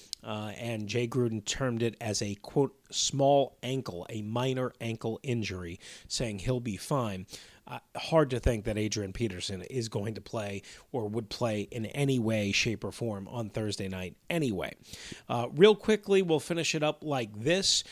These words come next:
The future odds, latest from Westgate out in Las Vegas. Odds to win Super Bowl fifty-four. Fifty-four. Uh, this February, the Redskins'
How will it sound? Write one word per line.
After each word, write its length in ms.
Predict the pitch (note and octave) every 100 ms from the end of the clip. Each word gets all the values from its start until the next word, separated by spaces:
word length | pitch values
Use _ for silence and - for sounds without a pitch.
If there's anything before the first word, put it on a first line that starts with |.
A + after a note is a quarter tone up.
| - -
The 160 | - A#2+
future 500 | - A#3 B3 - F3+
odds, 680 | D#3+ D#3 G#2+ D#2+ F2 - -
latest 600 | - C#3+ A2+ D2+ - -
from 320 | - - G#2+
Westgate 640 | G#2+ D#3 - - D#3 F3 -
out 280 | C3+ C3+ C3
in 320 | C#3+ C3 A#2
Las 320 | G#2+ G2 G2
Vegas. 640 | - D3 F3 G#3 - - - _ _ - - _ _ -
Odds 360 | C3+ D#3+ E3 D3
to 100 | D3
win 280 | D#3 E3+
Super 760 | E3 - - - A3+ _ _ C#3+
Bowl 600 | B2+ C3+ D3 C#3 C#3+ C#3
fifty-four. 2000 | - - F#3 E3+ - _ D#3 D#3 D3+ D3+ D3 D3 D3 C#3 - - - - F#3 F2 - _ _ _ _
Fifty-four. 640 | F#3 - E3+ - F#3+ B2+ - _ _ - _ _ _ _ -
Uh, 100 | G#2
this 240 | G2+ A#2 -
February, 720 | - D3 D3 D3 C#3 C#3+ C3+ - - - _ _ -
the 640 | A#2+ B2+ B2 A#2 A2+ - -
Redskins' 1120 | A2 A#2+ F3 F#3 - C#3 G#2+ F#2+ A2 - -